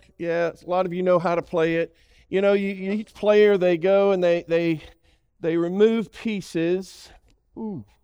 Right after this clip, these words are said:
Pieces. Right? And they, uh, they keep doing this until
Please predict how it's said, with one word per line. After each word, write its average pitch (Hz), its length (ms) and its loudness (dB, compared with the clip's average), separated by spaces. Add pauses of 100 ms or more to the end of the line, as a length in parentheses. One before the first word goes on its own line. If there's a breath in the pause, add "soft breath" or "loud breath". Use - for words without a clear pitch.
(1200)
Pieces. 180 1040 -4 (1200)
Right? 196 720 -2 (1200)
And 170 200 -2
they, 185 360 4
uh, 175 300 2 (1200)
they 165 140 -10
keep 220 320 -8
doing 220 320 2
this 190 300 0
until 180 640 2